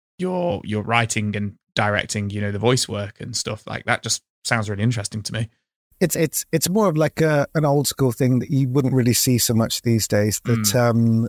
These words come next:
Speaker 2: it used to be the sound guys would, there was kind of a mentality, there would always be, like, two or three sound guys in the corner of the studio. Uh, they, they would sort of handle anything that involves audio. They, they'd implement the, the V O, they, they'd write the music, they'd do the sound design.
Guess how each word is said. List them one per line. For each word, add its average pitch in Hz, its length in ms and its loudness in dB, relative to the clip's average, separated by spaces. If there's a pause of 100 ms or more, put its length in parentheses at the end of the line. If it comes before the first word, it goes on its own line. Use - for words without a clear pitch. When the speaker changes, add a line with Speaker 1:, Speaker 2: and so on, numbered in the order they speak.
(140)
Speaker 2:
it 143 140 2
used 170 240 2
to 120 40 -6
be 131 100 2
the - 120 -2
sound 139 380 2
guys 123 380 0
would, 123 160 -2 (680)
there 165 60 2
was 156 100 2
kind 180 160 2
of 131 100 0
a 147 140 4
mentality, 151 480 2
there 170 120 4
would 170 100 0
always 208 200 4
be, 156 100 2
like, 123 200 -4 (240)
two 151 280 0
or 127 120 0
three 131 300 0
sound 127 360 2
guys 120 300 2
in 135 100 4
the 123 60 2
corner 127 300 2
of 120 80 0
the - 60 -4
studio. 117 520 2 (460)
Uh, 156 380 2
they, 175 220 2
they 175 180 2
would 156 140 2
sort 151 160 2
of 131 60 4
handle 139 500 2
anything 139 480 2
that 127 80 -2
involves 120 360 0
audio. 107 420 2
They, 120 140 0
they'd 113 340 0
implement 127 560 2
the, 107 360 2
the 113 100 0
V 123 260 2
O, 120 260 2
they, 110 160 2
they'd 101 220 0
write 135 240 2
the 123 80 2
music, 120 440 2
they'd 98 140 -2
do 123 140 2
the 107 100 -2
sound 113 280 2
design. 110 400 0